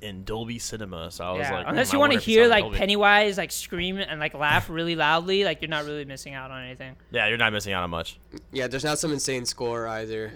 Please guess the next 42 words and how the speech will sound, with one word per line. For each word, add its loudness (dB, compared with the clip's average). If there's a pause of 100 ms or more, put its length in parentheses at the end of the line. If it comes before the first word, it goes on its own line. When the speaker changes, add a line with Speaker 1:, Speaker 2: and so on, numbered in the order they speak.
(120)
Speaker 3:
you -14
know? -12
Speaker 2:
Yeah. 2
Speaker 3:
It's -16
like, -20 (200)
yeah. -12
Speaker 2:
But, 0
uh, 0
what -4
I -2
was -6
gonna -10
say, -6
one 0
of -2
the -2
big 2
things -8
that -2
they -10
changed -10 (100)
in -8
the -8
movie, -10 (400)
uh, -6
that -4
I -2
wish -6
they -6
had -10
kept -4
in -10
the -12
books -8 (800)
was, 0 (560)
Peter, 2
you 2
remember 4
in 4
the -4
movie -4
when -4